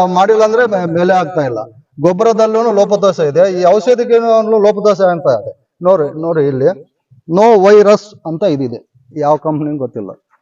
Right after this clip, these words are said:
ನೋ ವೈರಸ್ ಅಂದ್ರೆ ಟೊಮಾಟೋಗೆ ಇದು ಹೊಡಿದ್ರೆ ವೈರಸ್ಸೇ ಬರಲ್ಲ ಅಂತ. ಇದು ನಾವು, ಆ,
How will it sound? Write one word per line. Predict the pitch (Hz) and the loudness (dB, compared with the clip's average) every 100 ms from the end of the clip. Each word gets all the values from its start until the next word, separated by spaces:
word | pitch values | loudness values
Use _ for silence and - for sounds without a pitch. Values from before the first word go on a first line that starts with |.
| 160 | -2
ನೋ | 180 208 208 | 0 2 0
ವೈರಸ್ | 170 185 170 175 - - _ - | 2 0 2 0 -2 -20 _ -8
ಅಂದ್ರೆ | 170 185 | -4 -4
ಟೊಮಾಟೋಗೆ | 175 170 170 165 165 180 | -2 0 0 0 -2 -4
ಇದು | 151 151 | -2 0
ಹೊಡಿದ್ರೆ | 160 156 185 254 - _ _ _ - | 0 0 -4 -4 -14 _ _ _ -4
ವೈರಸ್ಸೇ | 151 180 185 - | 0 0 -2 -2
ಬರಲ್ಲ | 160 147 156 147 | -2 0 0 -2
ಅಂತ. | 113 104 110 _ _ _ _ _ _ _ _ 139 135 _ _ _ _ _ _ _ 190 | -6 -10 -20 _ _ _ _ _ _ _ _ _ -20 _ _ _ _ _ _ _ -2
ಇದು | 226 | 0
ನಾವು, | 214 202 208 170 185 214 208 - _ _ _ 170 175 | 2 2 4 4 2 0 -4 -18 _ _ _ -8 -4
ಆ, | 160 | 0